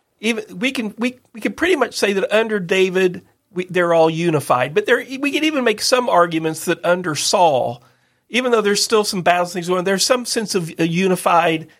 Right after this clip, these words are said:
thing. But before, before Saul and a king, that we have these twelve tribes, and they kind of relate to each other, but they don't always.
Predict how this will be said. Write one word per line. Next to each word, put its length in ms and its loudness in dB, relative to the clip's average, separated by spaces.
thing. 180 0
But 200 -2
before, 420 4
before 460 0
Saul 600 0
and 160 0
a 40 -2
king, 400 -2
that 160 2
we 160 0
have 260 2
these 240 -6
twelve 480 -2
tribes, 760 0
and 180 0
they 120 4
kind 320 -2
of 120 -6
relate 380 -2
to 140 -4
each 160 -2
other, 180 0
but 140 -4
they 100 0
don't 240 0
always. 800 0